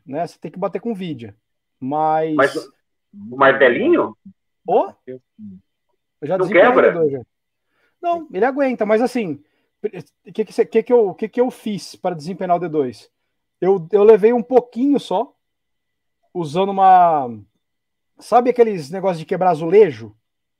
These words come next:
Speaker 1: Que é uma
Speaker 2: Sei.
Speaker 1: ponta de vidro pra quebrar azulejo? Eu arredondei um pouco aquela ponta, eu quebrei uns quatro, cinco daquele. Pra conseguir des-, pra conseguir trazer ele um pouquinho,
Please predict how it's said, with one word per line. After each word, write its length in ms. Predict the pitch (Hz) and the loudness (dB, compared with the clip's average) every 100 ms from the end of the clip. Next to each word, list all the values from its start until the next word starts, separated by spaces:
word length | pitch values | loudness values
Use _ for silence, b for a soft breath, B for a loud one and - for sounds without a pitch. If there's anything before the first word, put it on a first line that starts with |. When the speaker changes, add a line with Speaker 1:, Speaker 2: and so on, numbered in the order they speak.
| _ _ _ _ _ | _ _ _ _ _
Speaker 1:
Que 80 | - | -4
é 40 | - | 2
uma 80 | |
Speaker 2:
Sei. 180 | 156 139 | 4 6
Speaker 1:
ponta 160 | 185 165 | 4 0
de 80 | 151 | -6
vidro 200 | 170 156 | -6 -6
pra 80 | |
quebrar 200 | 143 156 | -2 0
azulejo? 560 | 143 156 165 190 135 113 _ _ _ _ | -2 -2 -2 -2 -2 -10 _ _ _ _
Eu 100 | 147 | 0
arredondei 600 | 156 202 208 214 175 202 | 2 4 4 4 4 2
um 80 | 240 | 2
pouco 240 | 220 202 | 0 -2
aquela 220 | 185 202 175 | -2 -4 -2
ponta, 420 | 180 196 226 220 | -4 -6 -6 -10
eu 120 | 180 | -10
quebrei 360 | 170 214 208 226 | -2 -2 0 -2
uns 300 | 226 208 - | -4 -10 -12
quatro, 400 | - 240 240 247 | -4 -4 -4 -10
cinco 320 | - 202 190 | -12 -14 -10
daquele. 460 | 180 170 143 117 - _ _ _ _ _ | -10 -6 -8 -8 -14 _ _ _ _ _
Pra 100 | - | -8
conseguir 280 | 165 202 190 | -8 -8 -10
des-, 180 | 165 165 | -10 -12
pra 160 | - 196 | -8 -8
conseguir 360 | 196 214 208 | -6 -6 -6
trazer 340 | - 226 180 214 | 2 4 6 6
ele 100 | 220 | 6
um 80 | |
pouquinho, 600 | 208 240 - 214 254 294 | 4 2 2 -4 -2 -2